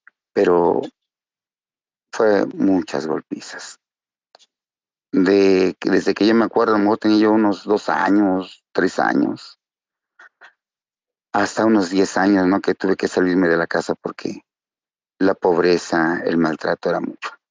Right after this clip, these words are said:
Pero sí, muchas emociones tan terribles que me marcaron en la vida, ¿no? Los golpes, ¿no?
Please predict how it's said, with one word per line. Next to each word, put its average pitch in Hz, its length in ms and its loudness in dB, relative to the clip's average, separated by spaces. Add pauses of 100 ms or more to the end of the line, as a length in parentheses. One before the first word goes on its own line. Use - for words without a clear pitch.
(1000)
Pero 113 680 4
sí, 185 500 2
muchas 156 380 0
emociones 123 520 0
tan 101 180 0
terribles 95 760 0 (800)
que - 120 0
me 104 100 2
marcaron 98 480 2
en 92 80 2
la 95 120 2
vida, 90 360 -2
¿no? 104 300 -10 (1800)
Los 101 260 0
golpes, 90 420 2
¿no? - 280 -4